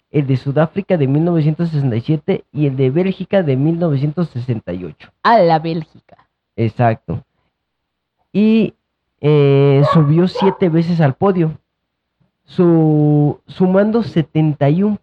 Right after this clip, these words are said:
Speaker 1: puntos en su carrera.
Speaker 2: Mm, pues nada mal.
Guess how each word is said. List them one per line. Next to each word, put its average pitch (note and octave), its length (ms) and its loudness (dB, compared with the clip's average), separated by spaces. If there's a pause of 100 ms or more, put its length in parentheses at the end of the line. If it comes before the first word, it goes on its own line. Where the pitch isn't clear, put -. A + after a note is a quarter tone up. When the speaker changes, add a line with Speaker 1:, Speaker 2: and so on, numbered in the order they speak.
Speaker 1:
puntos G3 600 -2 (360)
en C#3+ 160 -4
su B2 120 -8
carrera. G#2 340 -14 (1200)
Speaker 2:
Mm, F3+ 180 -14
pues G#3 160 -8
nada D3+ 240 -6
mal. G#3 320 -14